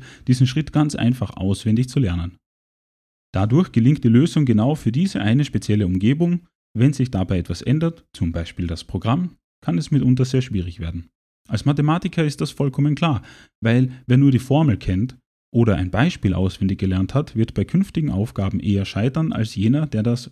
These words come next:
große Ganze im Hintergrund versteht. Daher lautet meine Empfehlung eben nicht Computer, Laptops oder andere digitale Endgeräte hart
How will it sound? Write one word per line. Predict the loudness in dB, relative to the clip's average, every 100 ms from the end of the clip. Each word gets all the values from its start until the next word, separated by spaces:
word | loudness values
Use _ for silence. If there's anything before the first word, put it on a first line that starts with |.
| _
große | -6 -4 -4 -6
Ganze | -4 -4 0 -2 -2 -6 -2
im | 0
Hintergrund | 4 2 0 -4 -4
versteht. | -8 -8 -10 -10 _ _ _ _ _ _ -2
Daher | 2 2
lautet | 2 0 0
meine | 4 4
Empfehlung | 4 4 2 4 4
eben | 4 4
nicht | 2 -2
Computer, | 0 2 2 2 0
Laptops | 0 -2 0 -2 -2 -8
oder | -4 -2
andere | 2 4 4
digitale | 0 0 0 0 0
Endgeräte | 2 2 2 0 0 -2 -4
hart | -2 -2 -6